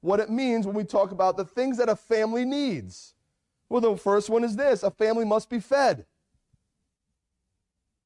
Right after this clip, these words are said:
You all experienced that this past weekend. Okay? Right?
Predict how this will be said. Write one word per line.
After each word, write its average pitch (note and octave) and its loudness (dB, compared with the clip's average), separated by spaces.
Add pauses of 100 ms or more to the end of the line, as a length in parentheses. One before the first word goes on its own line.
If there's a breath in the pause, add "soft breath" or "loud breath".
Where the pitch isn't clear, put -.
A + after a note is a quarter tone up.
(2000)
You A#2 -8
all A2+ -4
experienced C3+ -6
that C#3+ -4
this D3 -14
past D#3+ -10
weekend. G#2+ -10 (880)
Okay? F#3+ -12 (1040)
Right? E3 -2